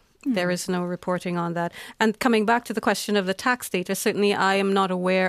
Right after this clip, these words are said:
Speaker 2: of any of the public figures whose tax data have been, uh, published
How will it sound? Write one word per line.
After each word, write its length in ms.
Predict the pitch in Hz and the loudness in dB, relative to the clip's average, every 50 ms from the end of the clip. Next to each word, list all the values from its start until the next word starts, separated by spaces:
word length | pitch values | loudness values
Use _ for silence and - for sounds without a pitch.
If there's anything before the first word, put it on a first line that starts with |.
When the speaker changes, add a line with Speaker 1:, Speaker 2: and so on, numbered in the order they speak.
| - 180 | 0 -4
Speaker 2:
of 120 | 180 - | -6 -4
any 220 | - 214 214 220 214 | -2 0 0 2 0
of 80 | 185 | 0
the 80 | 180 185 | -2 -4
public 360 | - - 170 165 180 175 - | -6 -8 -8 -8 -10 -10 -10
figures 420 | - - 180 165 170 175 180 - - | -10 -10 -8 -8 -8 -8 -8 -8 -8
whose 280 | 202 185 185 - - | -8 -8 -8 -10 -10
tax 320 | - - 190 - - - - | -8 -8 -8 -8 -8 -12 -10
data 420 | - 185 180 175 - 180 175 170 - - - - - - - _ | -8 -8 -8 -8 -6 -6 -6 -8 -8 -14 -20 -20 -20 -20 -20 _
have 340 | - - 214 196 185 - | -4 -2 0 0 0 -2
been, 300 | - 190 175 175 - - | -4 -4 -4 -4 -6 -8
uh, 280 | - - - 98 - 190 - | -6 -4 -4 -4 -4 -6 -8
published 540 | - - 196 165 185 180 175 - - - | -8 -6 -6 -4 -4 -6 -6 -6 -10 -12